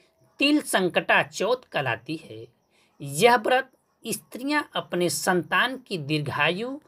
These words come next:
और संतान की समृद्धि और सर्वस्त्र कल्याण की इच्छा पूर्ति के लिए यह व्रत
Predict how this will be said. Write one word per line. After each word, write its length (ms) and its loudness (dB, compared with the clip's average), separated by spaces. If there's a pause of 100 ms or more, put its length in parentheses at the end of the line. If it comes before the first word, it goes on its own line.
(260)
और 200 4
संतान 680 0
की 180 -8
समृद्धि 880 -2 (300)
और 220 6
सर्वस्त्र 720 0 (140)
कल्याण 440 0
की 320 -16
इच्छा 380 -4
पूर्ति 460 -6
के 200 0
लिए 400 -4 (260)
यह 320 4
व्रत 340 2